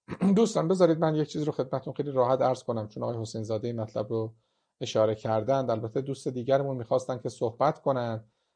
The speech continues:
ولی اگر که زحمت بکشند و سوالشون رو بنویسن ممنون می‌شم. ببینید واقعیت این است که من فکر می‌کنم که بالاخره <clears throat> رمز ارزهایی خواهد آمد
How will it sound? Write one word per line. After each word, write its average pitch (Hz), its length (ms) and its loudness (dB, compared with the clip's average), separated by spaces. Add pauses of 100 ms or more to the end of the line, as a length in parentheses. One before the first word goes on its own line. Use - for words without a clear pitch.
(120)
ولی 127 760 0
اگر 117 360 -2
که 117 240 -2
زحمت 117 380 -2
بکشند 113 560 -6
و 107 240 -2
سوالشون 110 500 -2
رو 110 40 -10
بنویسن 110 380 -4
ممنون 113 360 -2
می‌شم. 113 320 -6 (580)
ببینید 180 420 4 (220)
واقعیت 170 440 6
این 202 120 0
است 180 160 0
که 175 100 2
من 160 280 2
فکر 160 320 -4
می‌کنم 131 320 -2
که 143 100 -4
بالاخره 131 640 2 (200)
<clears throat> 147 460 -2
رمز 123 340 0
ارزهایی 131 480 0
خواهد 139 360 2
آمد 117 400 0